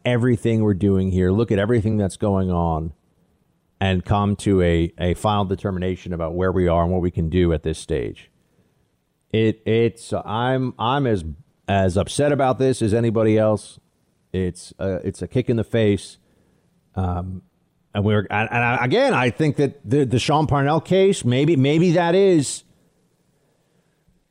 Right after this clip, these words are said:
the legal miracle that sets all this right, or at least gets that going. Maybe we can pr-, uh, finally prove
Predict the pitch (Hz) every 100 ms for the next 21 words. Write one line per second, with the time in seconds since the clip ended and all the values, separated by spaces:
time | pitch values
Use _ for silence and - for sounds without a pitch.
0 | _ - 117 143 160 196 180 165 175 196
1 | 190 139 123 120 117 120 113 - 165 156
2 | 156 147 139 131 139 175 135 107 117 131
3 | 117 147 135 131 120 123 143 101 87 -
4 | _ _ _ _ _ _ _ _ _ _
5 | _ _ _ 127 151 160 165 165 165 170
6 | 156 131 117 147 143 123 - _ - 143
7 | 151 151 - 165 165 143 135